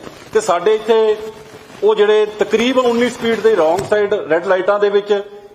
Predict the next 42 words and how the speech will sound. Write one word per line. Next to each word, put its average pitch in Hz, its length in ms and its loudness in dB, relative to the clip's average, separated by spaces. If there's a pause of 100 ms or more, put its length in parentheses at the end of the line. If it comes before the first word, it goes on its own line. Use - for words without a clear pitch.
(140)
ਇਸ 277 220 0
ਪਾਸੇ 233 640 0
ਇਹਦੀ 226 220 2
ਸਖਤੀ 175 400 -2
ਕਰਨੀ 214 240 2
ਬਣਦੀ 180 280 0
ਹੈ 233 40 2
ਤਾਂ 196 260 -2
ਜੋ 208 120 2
ਜਿਹੜੇ 220 160 0
ਐਕਸੀਡੈਂਟ 220 600 -2
ਨੇ 156 260 -2 (720)
ਇਹ 220 100 4
ਅਣਗਹਿਲੀ 247 420 0
ਕਰਕੇ 233 240 0
ਬਹੁਤ 214 220 0
ਹੋ 170 140 0
ਰਹੇ 151 120 0
ਨੇ। 147 180 -4 (920)
ਸੋ 202 200 0
ਇਹ 233 120 0 (140)
ਮੈਂ 180 180 0
ਆਸ 190 220 0
ਕਰਦਾ 190 280 0
ਕਿ 208 120 0
ਇਸ 202 100 0
ਪਾਸੇ 208 280 0
ਸਖਤੀ 202 400 -4
ਦੇ 202 80 -4
ਨਾਲ 196 100 0
ਜਿਹੜੇ 196 160 0
ਟ੍ਰੈਫਿਕ 180 320 -2
ਰੂਲਸ 170 260 0
ਨੇ 175 440 -2 (580)
ਉਹ 208 260 2
ਸਰਕਾਰ 180 720 -2 (320)
ਜਿਹੜੇ 185 180 2
ਆਉਣ 175 160 0
ਵਾਲੇ 185 120 -2
ਸਮੇਂ 175 320 0
ਦੇ 180 120 0
ਵਿੱਚ 170 500 0